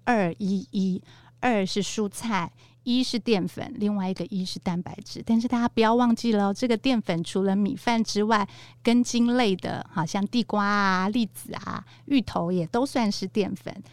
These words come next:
好，那当然署理最前面有提到一个很关键的重点，就是大家要放宽心去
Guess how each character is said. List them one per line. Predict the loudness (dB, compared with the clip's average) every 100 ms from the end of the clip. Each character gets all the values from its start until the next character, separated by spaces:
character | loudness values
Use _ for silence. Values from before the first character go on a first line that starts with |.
| -20
好， | -10 -8 -8 -14 -8
那 | -2 2
当 | 4
然 | 4 2
署 | 0
理 | -2 -2
最 | 0 -2
前 | 0 0
面 | 0
有 | 0 0
提 | -2 -2
到 | 0 2
一 |
个 | 0 -2
很 | -2
关 | -2 -2
键 | -2
的 | -4
重 | -4 -4 -4
点， | -8
就 | -8 -8
是 | -6
大 | -6 -4
家 | -4
要 | -4
放 | -4 -4
宽 | -4 -4 -4
心 | -4 -6
去 | -6